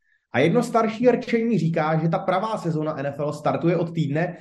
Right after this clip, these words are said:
kde je největší americký svátek, tedy Den díků vzdání.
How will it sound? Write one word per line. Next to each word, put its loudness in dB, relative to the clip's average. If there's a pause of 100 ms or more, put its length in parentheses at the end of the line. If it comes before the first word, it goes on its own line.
(120)
kde 2
je 8
největší 4
americký 2
svátek, 0
tedy 0
Den 0
díků -2
vzdání. -2